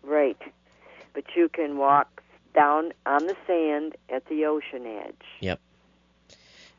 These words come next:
Speaker 2: And they
Speaker 1: Even on private property.
Speaker 2: Right. They, they can't, they,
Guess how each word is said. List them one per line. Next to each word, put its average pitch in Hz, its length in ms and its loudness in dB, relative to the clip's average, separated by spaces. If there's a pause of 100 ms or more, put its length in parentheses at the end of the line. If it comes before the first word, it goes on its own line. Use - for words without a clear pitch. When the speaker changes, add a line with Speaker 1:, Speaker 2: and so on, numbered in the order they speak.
Speaker 2:
And 95 140 -4
they 202 140 8
Speaker 1:
Even 185 200 6
on 170 180 4
private - 440 2
property. 123 580 -2
Speaker 2:
Right. 95 380 0
They, 107 140 2
they 107 280 0
can't, 95 220 -2
they, 117 140 4